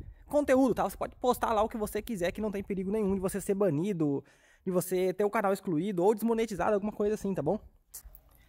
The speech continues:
Então, galera, essa questão de criar conteúdo, tá? É justamente um dos pontos que eu já tô mudando pra essa plataforma por causa disso, tá, tropa? Lá você não tem esse perigo aí de perder o seu canal,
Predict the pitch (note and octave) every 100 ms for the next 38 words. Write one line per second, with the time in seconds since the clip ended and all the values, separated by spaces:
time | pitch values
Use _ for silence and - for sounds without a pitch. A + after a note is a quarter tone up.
0 | - - - G#3 C4 A#3+ G#3+ A3 A3+ A#3
1 | - G#3+ G#3+ G3 F#3 D#3+ D3+ G#3 G3+ F3
2 | A3 G3 F3+ E3+ G3 F3+ D#3+ D#3+ F#3+ F3
3 | F3 F3+ G3 A3 G#3+ - - G3+ - F#3
4 | F3+ F3 G3 G3+ E3+ F#3 F#3 F#3+ E3+ F3+
5 | F3 F3+ G3 F#3 F#3+ F#3 F#3+ - D#3 D3+
6 | B2+ D3 D#3+ G3 A3+ A#3 A#3+ B3 G#3 B3
7 | F#3 G#3 F3 F3 E3+ G3 D#3+ F3 F#3+ F3+
8 | D3+ C#3+ F#3 C#3+